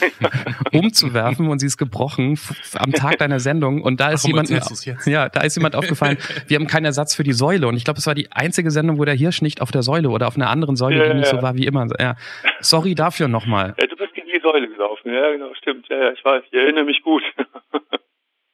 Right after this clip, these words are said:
Speaker 3: Nicht schlimm, schwamm drüber.
Speaker 2: Sag mal, was muss man denn, das frage ich jetzt wirklich, also aus reiner Naivität, bei einer Sendung, die du nachts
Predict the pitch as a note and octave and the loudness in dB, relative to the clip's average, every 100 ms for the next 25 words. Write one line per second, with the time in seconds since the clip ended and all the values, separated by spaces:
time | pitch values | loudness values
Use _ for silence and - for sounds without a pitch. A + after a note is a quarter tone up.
0 | _ - - - F3+ - D#3 A2 - - | _ -12 -10 0 2 4 4 2 -8 -2
1 | D3+ D3 C3+ A2+ F#2+ - - B2+ - E3+ | 0 0 -2 -2 -2 -4 -6 -4 0 -2
2 | - - - D#3+ G3+ F3+ E3+ D#3 D#3 C#3+ | -2 -8 -4 -2 -2 -2 -4 -2 -4 -6
3 | - D3+ C#3 B2+ B2+ E3+ - - C3 C3 | -8 -8 -8 -8 -8 -8 -10 -10 -8 -8
4 | - B2+ - G#2 B2+ D#3 C3+ - A2 A2+ | -8 -8 -8 -6 -4 -4 -4 -6 -10 -12
5 | B2+ A2 A#2+ - - _ _ G2+ A#2+ B2+ | -8 -6 -8 -12 -20 _ _ -6 -4 -2
6 | A#2 A#2 - _ _ - G2 C3+ E3 E3+ | -4 -6 -10 _ _ -8 -4 -2 -2 -2
7 | F#3+ A3 - _ _ _ _ G2+ G2+ G#2 | -2 -4 -8 _ _ _ _ -16 -12 -6
8 | F#2+ C#3 - - - | -4 -4 -8 -18 -20